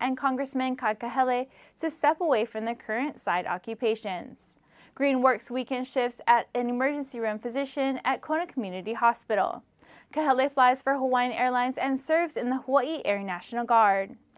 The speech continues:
A third gubernatorial candidate, former First Lady Vicky Cayetano, has already stepped down from her position as head of Hawaii's largest laundry service.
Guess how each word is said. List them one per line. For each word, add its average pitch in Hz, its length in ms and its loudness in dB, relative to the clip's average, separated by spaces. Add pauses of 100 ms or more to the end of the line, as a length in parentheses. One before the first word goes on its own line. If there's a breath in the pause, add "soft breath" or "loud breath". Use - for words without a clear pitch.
(280 loud breath)
A 269 100 4
third 262 320 4
gubernatorial 262 640 0
candidate, 254 580 0
former 247 300 0
First 262 340 0
Lady 254 240 -2
Vicky 233 300 -6
Cayetano, 254 640 0
has 285 260 -2
already 311 380 4
stepped 208 260 -4
down 214 260 -2
from 226 140 -6
her 202 140 -8
position 233 680 -2
as 269 220 -2
head 302 240 2
of 330 100 -2
Hawaii's 233 460 -4
largest 202 480 -2
laundry 175 320 -6
service. 202 720 -4